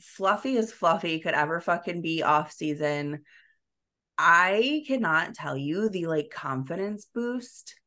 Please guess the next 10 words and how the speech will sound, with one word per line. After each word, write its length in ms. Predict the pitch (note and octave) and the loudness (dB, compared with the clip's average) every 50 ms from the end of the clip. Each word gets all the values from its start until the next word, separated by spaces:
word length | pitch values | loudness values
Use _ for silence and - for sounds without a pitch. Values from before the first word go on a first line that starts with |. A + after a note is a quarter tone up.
| _ _ | _ _
that 120 | F3 F3 F3+ | -2 0 0
I 180 | E3+ E3 D#3 D3+ | 2 2 0 -2
feel 580 | D3+ - _ D#3 D#3+ D#3 C#3+ F3 G3 G#3 G3+ | -4 -8 _ -8 -6 -4 -4 -2 -4 -4 -6
just 480 | F3 E3 D#3+ D#3+ D#3 D#3 - - - - - - _ | -8 -8 -4 -4 -4 -4 -6 -8 -14 -16 -18 -6 _
from 540 | - D#3 D3+ D3 D3 C#3+ C#3 C#3+ C#3+ D3+ - - _ _ _ _ _ | 0 2 2 2 2 0 -2 -4 -6 -8 -10 -14 _ _ _ _ _
finally 720 | _ - - - E3 D#3 D#3 E3 F3 F3+ F#3+ G3 G3 F#3+ F3 | _ -10 -2 2 2 2 2 0 -4 -4 -4 -2 -2 -2 -2
getting 500 | D3 C3+ C3 C#3 D3 D3 D3 D3 D3+ - - | -2 -2 -2 -2 -2 -2 -4 -4 -6 -6 -6
my 160 | C#3+ C#3+ C#3 | -6 -4 -4
boobs 240 | C#3 C3+ B2 B2+ C3+ | -4 -4 -6 -8 -6
done 400 | C3+ D3+ D3+ E3 E3+ F3+ F#3+ G3+ | -4 -2 -2 -2 -4 -6 -8 -10